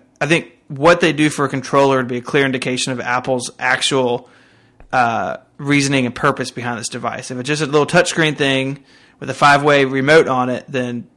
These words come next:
you know, it's meant to be casual. If they release or they build or partner with somebody to build an actual, like, hold it in your hands and it has thumbsticks and shoulder buttons and trigger buttons, and if they do that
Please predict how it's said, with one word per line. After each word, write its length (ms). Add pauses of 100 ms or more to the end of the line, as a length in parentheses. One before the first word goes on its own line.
(220)
you 120
know, 120
it's 300
meant 160
to 60
be 100
casual. 500
If 60
they 160
release 480
or 240
they 180
build 480
or 80
partner 380
with 160
somebody 460 (560)
to 100
build 80
an 100
actual, 300
like, 320 (320)
hold 200
it 60
in 60
your 100
hands 340
and 140
it 80
has 300
thumbsticks 640
and 320 (280)
shoulder 380
buttons 400
and 100
trigger 240
buttons, 380
and 380 (720)
if 80
they 100
do 140
that 560